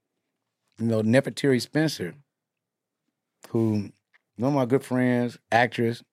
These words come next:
writer. She was the first black head writer on, I think, the B E T Awards. Black woman, excuse me, head writer. And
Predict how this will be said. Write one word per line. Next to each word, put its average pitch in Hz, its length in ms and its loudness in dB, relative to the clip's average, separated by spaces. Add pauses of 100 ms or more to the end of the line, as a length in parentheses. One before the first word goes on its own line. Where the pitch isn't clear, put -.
(380)
writer. 113 480 0 (2000)
She - 160 -2
was 117 60 0
the 117 60 -2
first 139 260 2
black 117 240 0
head 113 280 0
writer 110 380 -2
on, 104 240 -2
I 101 40 -6
think, 139 180 -2
the 110 40 -4
B 107 160 -2
E 107 40 -4
T 127 160 -2
Awards. 85 400 -8 (960)
Black 131 220 0
woman, 135 240 0
excuse 104 180 -4
me, 95 140 -4
head 95 180 -2
writer. 85 320 -6 (1200)
And 117 560 -2